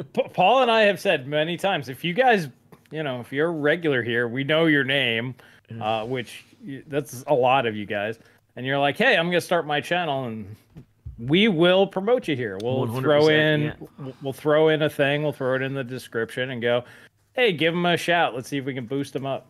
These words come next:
Speaker 2: We
Speaker 1: So,
Speaker 2: would,
Speaker 1: yeah.
Speaker 2: one hundred percent. Yeah, that'd be something we do. So, yeah, um, I would love to see that happen. I would be delighted to watch that.
Speaker 1: Right.
Speaker 2: I'd be
Speaker 1: Let's
Speaker 2: in
Speaker 1: get
Speaker 2: there
Speaker 1: more
Speaker 2: donating the way they're donating to me. Sure, shit, I've donated to my own podcast in the past. <laughs>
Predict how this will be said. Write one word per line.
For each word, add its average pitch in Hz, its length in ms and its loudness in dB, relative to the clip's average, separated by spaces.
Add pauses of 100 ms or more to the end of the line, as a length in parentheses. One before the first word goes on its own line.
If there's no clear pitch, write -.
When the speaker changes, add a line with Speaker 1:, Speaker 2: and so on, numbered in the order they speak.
Speaker 2:
We 135 100 -4
Speaker 1:
So, 120 100 -4
Speaker 2:
would, 135 220 -6
Speaker 1:
yeah. 120 140 -10
Speaker 2:
one 107 80 -6
hundred 123 240 -10
percent. 113 380 -12
Yeah, 107 220 -12
that'd 80 220 -16
be 104 80 -18
something 110 260 -16
we 107 120 -12
do. 101 300 -12
So, 101 260 -10
yeah, 101 340 -10 (240)
um, 92 480 -14 (100)
I 117 140 -10
would 104 160 -14
love 123 320 -10
to - 80 -20
see 82 220 -14
that 65 160 -12
happen. 78 460 -20
I 95 120 -14
would 78 260 -16
be 101 160 -14
delighted 98 720 -12
to 85 80 -20
watch 76 300 -14
that. 87 180 -16 (760)
Speaker 1:
Right. 170 160 -4
Speaker 2:
I'd 170 160 -2
be 196 80 -2
Speaker 1:
Let's 196 100 2
Speaker 2:
in 196 60 -2
Speaker 1:
get 190 80 4
Speaker 2:
there 202 140 4
Speaker 1:
more 175 120 4
Speaker 2:
donating 196 580 2
the 185 60 -4
way 180 120 -4
they're 185 140 -4
donating 175 560 -6
to 170 100 -14
me. 175 320 -8
Sure, 196 280 -6
shit, 202 220 -2
I've 160 140 -2
donated 175 400 -2
to 151 60 -12
my 156 100 -2
own 175 160 -2
podcast 127 560 -2
in 104 60 -16
the 101 80 -10
past. 98 380 -10 (680)
<laughs> 139 40 -4